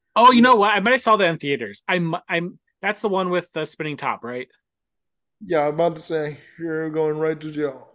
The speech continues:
Speaker 2: If, uh,
Speaker 1: Okay, I have seen it. I've seen it, people.
Speaker 2: okay,
Speaker 1: Please
Speaker 2: okay,
Speaker 1: don't.
Speaker 2: all right, all right. All right, just making sure. Just making sure.
Speaker 1: I have not seen it in years, though. It was, like, when it first came out in theaters, I saw it.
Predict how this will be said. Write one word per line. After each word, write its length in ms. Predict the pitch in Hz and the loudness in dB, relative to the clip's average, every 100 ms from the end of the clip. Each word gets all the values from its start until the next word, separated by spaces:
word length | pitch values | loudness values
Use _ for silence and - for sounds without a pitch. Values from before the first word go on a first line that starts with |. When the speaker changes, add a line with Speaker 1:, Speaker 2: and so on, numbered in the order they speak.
| _ | _
Speaker 2:
If, 260 | 165 143 139 | -16 -14 -10
uh, 40 | |
Speaker 1:
Okay, 340 | 139 139 156 170 | -6 -2 -2 0
I 100 | 185 | 0
have 240 | 202 240 247 | 4 4 4
seen 220 | 254 220 | 2 4
it. 140 | 165 156 | 2 0
I've 180 | 180 | -2
seen 180 | - 262 | 0 0
it, 80 | 247 | 2
people. 260 | 240 170 214 | 2 2 2
Speaker 2:
okay, 100 | - | 2
Speaker 1:
Please 160 | 269 | 0
Speaker 2:
okay, 80 | - | 2
Speaker 1:
don't. 180 | 240 202 | 4 2
Speaker 2:
all 60 | 156 | -2
right, 140 | 147 | -8
all 320 | 156 160 170 | -10 -8 -8
right. 100 | 214 180 | -10 -4
All 180 | 220 | -2
right, 120 | 214 170 | -2 -6
just 180 | 165 | -8
making 240 | 190 196 180 | -6 -6 -6
sure. 360 | 180 165 170 - 175 165 | -8 -8 -12 -20 _ -20
Just 140 | 156 | -16
making 240 | 165 160 156 | -14 -12 -14
sure. 220 | 165 - _ - 160 _ _ _ 185 | -16 -18 _ -20 -20 _ _ _ 0
Speaker 1:
I 80 | |
have 100 | 233 | 2
not 160 | 262 254 | 2 0
seen 180 | 226 214 | 0 0
it 80 | 214 | 0
in 100 | 165 | -4
years, 500 | 135 165 170 147 - | -4 0 0 -2 -6
though. 260 | 135 113 | -6 -6
It 140 | 139 156 | -8 -6
was, 160 | 175 | -4
like, 260 | 180 165 _ | -4 -6 _
when 200 | - 165 | -10 -8
it 80 | 165 | -6
first 220 | 185 175 | -6 -6
came 140 | - 175 | -6 -6
out 80 | 160 | -6
in 60 | |
theaters, 340 | 160 151 139 127 | -6 -10 -8 -10
I 80 | |
saw 320 | 120 123 113 | -12 -10 -10
it. 100 | 110 | -10